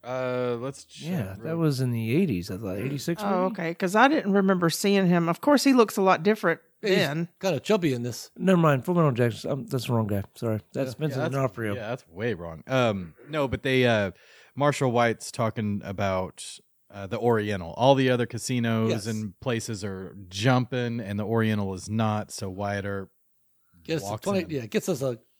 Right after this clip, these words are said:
Speaker 4: gets a
Speaker 2: Right, 'cause it
Speaker 4: twenty-five percent of a Faro game, yeah.
Speaker 1: Yeah.
Speaker 2: Yeah, 'cause even Virgil, I think it is, or, or Morgan. Morgan goes, "Oh, there he goes."
Speaker 4: There he goes, yeah.
Speaker 1: Goes.
Speaker 4: Yes. And, and in real life, Wyatt did deal Faro as a,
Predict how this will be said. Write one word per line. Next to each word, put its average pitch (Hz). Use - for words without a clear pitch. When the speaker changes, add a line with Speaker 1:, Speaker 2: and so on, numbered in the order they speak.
Speaker 4:
gets 143
a 131
Speaker 2:
Right, 170
'cause 135
it 262
Speaker 4:
twenty-five 254
percent 233
of 202
a 185
Faro 180
game, 120
yeah. 120
Speaker 1:
Yeah. 123
Speaker 2:
Yeah, 180
'cause 156
even 175
Virgil, 160
I 117
think 120
it 110
is, 110
or, 110
or 113
Morgan. 127
Morgan 127
goes, 117
"Oh, 113
there 110
he 139
goes." 156
Speaker 4:
There 135
he 135
goes, 160
yeah. 135
Speaker 1:
Goes. 117
Speaker 4:
Yes. -
And, 214
and 240
in 226
real 277
life, 226
Wyatt 208
did 156
deal 170
Faro 143
as 123
a, 143